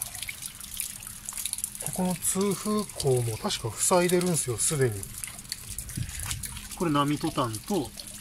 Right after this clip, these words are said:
ボンボ。あ、まあ、ちょっとこっち側やってないから、ちょっとこっち側もやるとして。でも多分ね、それじゃあ無理だったな。あの量は無理なんだよね。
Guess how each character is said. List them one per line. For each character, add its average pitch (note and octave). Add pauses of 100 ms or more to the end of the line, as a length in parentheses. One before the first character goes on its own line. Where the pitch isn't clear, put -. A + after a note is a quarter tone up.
(140)
ボ C#3+
ン B2+
ボ。 G#2 (2000)
あ、 C#3+
ま D#3+
あ、 - (100)
ち -
ょ D3
っ -
と -
こ C#3+
っ -
ち -
側 D3+
や C#3
っ -
て -
な F3
い D3+
か B2
ら、 G#2+
ち -
ょ -
っ -
と -
こ C3+
っ A#2+
ち -
側 C3+
も C3+
や C3
る C3
と B2
し -
て。 A2
で C#3
も A2
多 -
分 E3
ね、 G#2+
そ D3
れ G#3
じ A3
ゃ A3
あ D3 (720)
無 E3
理 A3+
だ C3
っ -
た -
な。 G#2+
あ C3+
の F3+
量 G#3+
は G#2+
無 D3+
理 G3+
な A#2+
ん G#2
だ G2+
よ G2
ね。 G#2+